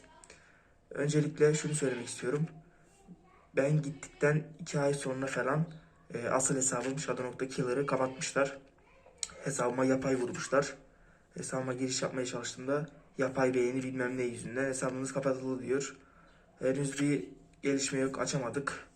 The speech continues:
Açılmazsa da artık yapacak bir şey yok. Şu an yedek hesabım aktif, Shadow X yedek.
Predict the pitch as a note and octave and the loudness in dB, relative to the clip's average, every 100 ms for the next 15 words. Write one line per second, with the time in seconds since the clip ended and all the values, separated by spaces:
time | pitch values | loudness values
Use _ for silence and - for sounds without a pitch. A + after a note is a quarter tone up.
0 | _ - B2+ C3 C3 C3 C3 C3 B2+ A#2+ | _ -6 -2 -2 -2 -4 -2 0 0 0
1 | - A2+ B2 - - - C#3 C#3 - - | -2 -2 -2 -6 -2 2 2 0 -10 -20
2 | - - - C#3+ C#3+ D3+ - - - C3 | -20 -14 2 4 6 2 -4 -10 0 2
3 | C#3 C#3 - C3+ C#3 C3+ C#3 - C#3 D3+ | 2 2 2 2 0 2 0 0 -4 -4
4 | - - C3+ B2+ B2+ C3 - B2+ B2+ C3 | -6 -4 -2 2 0 0 0 2 0 -2